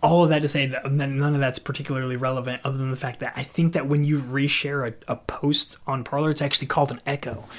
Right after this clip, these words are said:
which actually goes, I didn't even think about that until right now. And it's really interesting because that's, that's exactly the point. Like, when you're reshare, so if you share kind of without comment,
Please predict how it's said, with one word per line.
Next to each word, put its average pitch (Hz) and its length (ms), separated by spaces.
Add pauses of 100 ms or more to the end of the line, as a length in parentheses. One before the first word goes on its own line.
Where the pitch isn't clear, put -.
(160)
which 165 220
actually - 320
goes, 202 240
I 170 100
didn't 202 180
even 165 140
think 170 220
about 139 200
that 135 80
until 131 220
right 127 360 (120)
now. 117 200 (380)
And 156 100
it's 147 100
really 165 240
interesting 147 360
because 131 400 (280)
that's, 156 260
that's 147 280
exactly 147 440
the 131 100
point. 170 320
Like, 120 200 (180)
when 147 320
you're 160 600 (440)
reshare, 156 760
so 165 200
if 151 140
you 202 160
share 160 760 (200)
kind 165 140
of 131 80
without 139 320
comment, 143 520